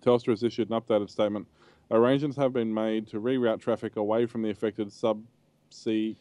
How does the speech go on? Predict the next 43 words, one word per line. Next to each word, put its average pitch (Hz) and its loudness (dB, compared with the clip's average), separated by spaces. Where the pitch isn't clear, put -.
cable, 101 0
and 107 -4
as 104 -4
a - -2
result, 107 0
the 107 0
immediate 113 -2
issues 110 -2
impacting 120 -6
customers 107 -2
have 104 -2
been 104 -6
addressed. 101 -8
We'll 127 8
continue 123 2
to 120 4
work 113 6
to 113 -2
ensure 110 2
the 107 2
impact 104 -2
does 104 -6
not 107 -2
return. 104 -4
We 110 -4
thank 110 -4
our 104 0
customers 101 -4
for - -4
their - -2
patience. 95 -6
Um, 101 0
we're 117 4
experiencing 123 0
issues 113 -2
with 113 -2
an 110 0
undersea 113 2
cable 107 2
connecting 107 -4
Australia 104 2
with 101 -2
Singapore. 104 0